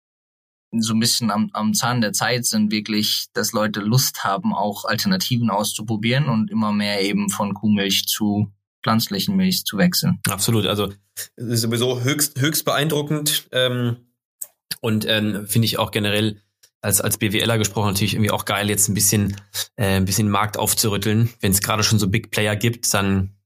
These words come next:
Speaker 2: ähm, dann freue ich mich natürlich immer, wenn da irgendwie noch ein paar mehr,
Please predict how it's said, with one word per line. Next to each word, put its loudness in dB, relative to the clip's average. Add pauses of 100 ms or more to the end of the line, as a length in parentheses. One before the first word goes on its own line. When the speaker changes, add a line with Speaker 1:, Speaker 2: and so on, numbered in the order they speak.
(120)
Speaker 2:
ähm, 2 (500)
dann 2
freue 0
ich 0
mich 2
natürlich 0
immer, 2
wenn 2
da 0
irgendwie 2
noch 4
ein 2
paar 0
mehr, 0